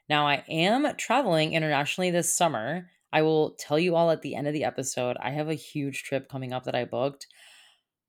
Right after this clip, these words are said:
I wasn't even gonna announce it on this episode, but I'll tell you at the end of the episode, and I will let you know a little bit about international travel.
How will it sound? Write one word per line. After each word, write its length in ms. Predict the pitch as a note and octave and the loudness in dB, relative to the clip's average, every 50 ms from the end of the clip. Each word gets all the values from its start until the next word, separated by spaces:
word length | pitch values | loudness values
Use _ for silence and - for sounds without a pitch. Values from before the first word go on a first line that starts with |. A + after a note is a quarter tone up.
| _ _ _ _ _ _ | _ _ _ _ _ _
I 120 | - F#3 A3 | 8 8 8
wasn't 200 | D4+ E4 E4 B3+ | 8 8 6 4
even 140 | G#3+ F#3 | 6 6
gonna 160 | E3+ E3 D#3 D3+ | 6 6 6 4
announce 340 | C#3+ C#3+ C#3 D3 D#3 - | 4 4 4 2 2 2
it 60 | F3 E3 | 2 2
on 200 | D#3 D#3+ D#3+ D#3+ | 2 2 2 2
this 180 | D#3+ D#3+ D#3+ | 0 0 0
episode, 520 | - D#3+ - F3 - - - F3+ F3 E3+ D#3+ | -2 -2 -2 -2 0 2 4 4 4 4 4
but 160 | D#3+ D3+ - - | 2 0 2 4
I'll 180 | - E3 - | 4 4 4
tell 160 | - - B3 | 4 2 -2
you 120 | A3+ A3 G3+ | 0 0 0
at 80 | G3 | 0
the 60 | G3 F3 | 0 0
end 120 | D#3+ D#3 | 0 2
of 40 | D3 | 2
the 120 | C3+ B2+ | 0 0
episode, 580 | A#2+ A#2 - B2 - - C#3 B2+ B2 B2 A#2 - - | -2 -2 -2 -2 -2 0 2 2 2 2 0 -2 -4
and 500 | A#2 D3 C#3 C3+ C3 C3 B2+ B2+ A#2+ - - - | -4 -2 0 0 0 0 -2 -4 -6 -8 -4 -2
I 100 | C#3+ C#3+ | 0 0
will 140 | C#3+ D3+ | 2 2
let 140 | C#3+ C#3 A2 | 2 0 0
you 120 | C3+ C#3+ C#3 | -2 -2 -4
know 280 | C3 B2+ B2+ B2+ B2 - | -4 -2 -2 -2 -2 -4
a 80 | C3 | -4
little 240 | C3 C3 D#3+ F3+ G3 | -4 -2 -2 -2 -2
bit 160 | F#3+ F3 D#3 | 0 2 2
about 240 | D3+ C3+ C#3 C3 - | 4 4 4 4 2
international 560 | - C3+ C3 B2 A#2 A2+ A2+ - - - A#2 | 2 -2 -4 -4 -6 -6 -6 -8 -8 -8 -8
travel. 500 | - - B2 A2+ A2 A2 A2+ A2+ A#2 - | -8 -6 -6 -4 -4 -4 -4 -4 -6 -8